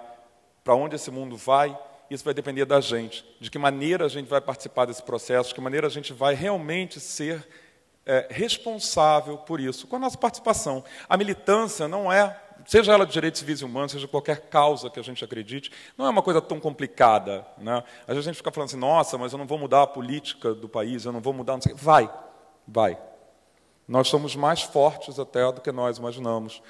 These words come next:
E isso é mais complicado, gera uma trans-, gera uma responsabilidade maior. Mas não dá pra negar que, no mundo, a gente tá vivendo uma bipolaridade hoje em dia, né?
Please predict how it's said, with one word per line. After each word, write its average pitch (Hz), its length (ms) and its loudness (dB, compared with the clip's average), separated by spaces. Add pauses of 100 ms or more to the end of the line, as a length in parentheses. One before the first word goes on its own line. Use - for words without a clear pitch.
(300)
E 143 120 -4
isso 180 160 2
é 196 40 2
mais 185 300 2
complicado, 156 880 2
gera 139 300 2
uma 156 100 -8
trans-, - 380 -14
gera 147 220 -4
uma 160 100 -6
responsabilidade 165 1200 -2
maior. 143 420 -2 (1200)
Mas 196 680 0
não 226 180 -10
dá 185 180 0
pra 185 140 -4
negar 175 560 -4 (240)
que, 147 360 -14
no 156 120 -14
mundo, 185 440 -8
a - 20 -2
gente 156 220 -14
tá 185 80 -8
vivendo 170 260 -10
uma 180 120 -6
bipolaridade 127 960 -6
hoje 110 200 -14
em 113 60 -20
dia, 107 300 -14
né? 113 120 -14